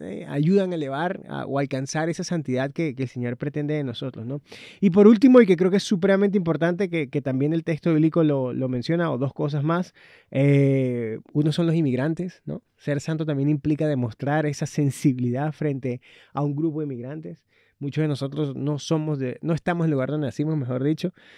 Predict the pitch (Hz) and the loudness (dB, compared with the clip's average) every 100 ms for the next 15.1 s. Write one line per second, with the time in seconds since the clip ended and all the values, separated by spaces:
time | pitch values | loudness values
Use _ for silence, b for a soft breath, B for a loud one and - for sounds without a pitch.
0 | b 143 147 147 151 135 160 151 147 127 | b 0 2 2 2 4 2 2 0 2
1 | 160 160 165 - 98 120 143 139 120 143 | 0 0 -2 -6 -10 -8 -8 -10 -6 -4
2 | 160 160 160 - 107 98 107 104 - 151 | -2 -2 -4 -8 -14 -16 -16 -16 -8 -4
3 | 156 151 147 156 156 139 135 - 165 180 | -2 -2 -4 -2 0 0 -4 -4 -4 -4
4 | 185 151 - 135 135 165 170 175 147 117 | -4 -6 -4 -2 -2 -2 -2 -4 -4 -6
5 | 151 160 190 - _ 120 117 123 117 107 | -6 -6 -6 -10 _ -10 -6 -4 -6 -4
6 | 180 190 208 - B B B 170 151 233 | 0 2 2 -2 B B B 0 2 0
7 | 254 226 196 226 247 247 226 220 233 247 | 2 2 2 4 4 4 2 2 0 0
8 | 320 135 - B B B 160 - 185 - | 0 0 -6 B B B 0 2 0 4
9 | 208 208 233 269 226 151 160 175 185 185 | 2 2 0 -2 0 0 0 0 0 -2
10 | 185 185 170 190 190 226 165 117 170 147 | -4 -6 -6 -6 -6 -6 -8 -8 -8 -4
11 | 156 147 - 139 151 - 156 170 - 123 | -2 -4 -6 -10 -10 -10 -10 -10 -14 -14
12 | 151 - 147 120 110 107 190 - 139 123 | -14 -12 -12 -12 -12 -8 -8 -8 -10 -10
13 | 110 107 135 156 156 151 151 135 127 143 | -14 -10 -10 -8 -8 -6 -8 -10 -10 -10
14 | 139 139 113 120 131 143 139 135 139 147 | -12 -18 -18 -16 -12 -10 -8 -8 -8 -8